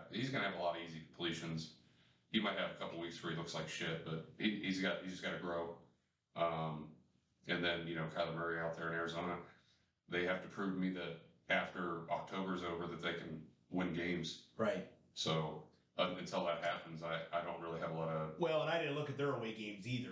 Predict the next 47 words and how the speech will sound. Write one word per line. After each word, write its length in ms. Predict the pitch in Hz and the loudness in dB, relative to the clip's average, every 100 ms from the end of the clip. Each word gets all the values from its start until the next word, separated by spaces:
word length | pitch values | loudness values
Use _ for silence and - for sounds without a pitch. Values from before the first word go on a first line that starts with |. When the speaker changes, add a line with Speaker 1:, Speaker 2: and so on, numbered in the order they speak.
| 92 | -6
Speaker 2:
but 120 | 101 | -4
I 120 | 98 | -2
mean, 260 | 98 98 95 101 | -2 -4 0 2
uh, 220 | 92 90 - - _ _ _ 104 | 2 -2 -8 -18 _ _ _ -2
or 60 | |
do 180 | 117 123 | 2 2
they 140 | 127 | 4
have 200 | 123 - 110 | 2 0 -2
to 40 | |
play 240 | 98 123 | -4 -2
any 200 | 120 101 - | 0 -2 -2
cold 300 | 135 120 110 | 0 0 0
away 280 | 101 117 127 | 0 0 0
games? 560 | 127 123 135 139 - - _ - | -2 0 0 0 -4 -14 _ -2
Speaker 1:
I'm 140 | 165 - | 0 2
Speaker 2:
You 120 | 120 | 2
know, 40 | 110 | 2
Speaker 1:
sure. 80 | - | 2
Speaker 2:
Kyler 360 | 135 120 117 | 2 2 0
Murray 320 | 117 120 120 123 | -2 -2 -2 -2
Speaker 1:
I 40 | |
mean, 140 | 92 - | -2 2
Speaker 2:
out 220 | 151 151 | 2 2
Speaker 1:
they're, 80 | 165 | 0
Speaker 2:
there. 200 | 123 90 | 0 0
Speaker 1:
they're 100 | 90 | -4
gonna 100 | 90 - | -6 -2
probably, 180 | 87 87 87 | 0 0 -4
they're 100 | 90 - _ _ | -6 -8 _ _
probably 220 | 95 - | 2 2
gonna 120 | 82 80 | 2 -2
play 140 | 87 | -2
in 80 | 80 | 0
Seattle 380 | 85 85 82 82 | 2 2 2 0
late 120 | 80 | -2
in 60 | |
the 60 | 80 | -2
year. 340 | 80 80 82 - | -2 -2 -4 0
Speaker 2:
I 60 | 151 | 2
mean, 140 | 165 | 4
I 60 | 160 | 4
know 120 | 175 | 4
he 80 | 147 | 2
played 220 | 117 131 | 0 -4
at 60 | 113 | 0
Oklahoma, 640 | 117 - - 113 107 90 87 | -2 -2 -4 -2 0 -2 -4
but 180 | 98 | -4